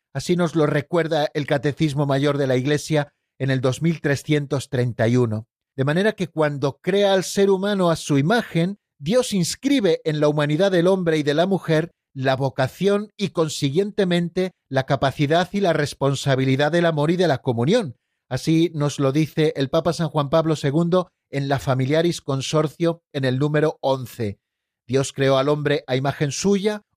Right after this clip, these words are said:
hombre y mujer los creó, y les dijo: "Creced y multiplicaos". El día en que Dios creó al hombre, le hizo a imagen de Dios, los creó varón y hembra,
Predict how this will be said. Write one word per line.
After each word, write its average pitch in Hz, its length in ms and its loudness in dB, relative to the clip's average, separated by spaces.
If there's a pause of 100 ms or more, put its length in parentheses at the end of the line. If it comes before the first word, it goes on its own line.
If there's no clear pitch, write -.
hombre 180 400 2
y 156 40 0
mujer 156 480 -2
los 135 220 -2
creó, 151 460 0 (240)
y 127 80 -2
les 131 180 0
dijo: 165 300 0
"Creced 170 500 -2 (140)
y 175 80 -2
multiplicaos". 123 960 -2 (360)
El 117 120 -8
día 147 340 0
en 139 220 -6
que 131 200 -2
Dios 165 400 0
creó 160 300 2
al 156 100 4
hombre, 196 440 0 (220)
le 151 140 0
hizo 220 460 0
a - 60 0
imagen 214 440 0
de 196 100 2
Dios, 127 400 0 (280)
los 131 240 -2
creó 165 280 2
varón 175 300 2
y 208 120 2
hembra, 127 440 0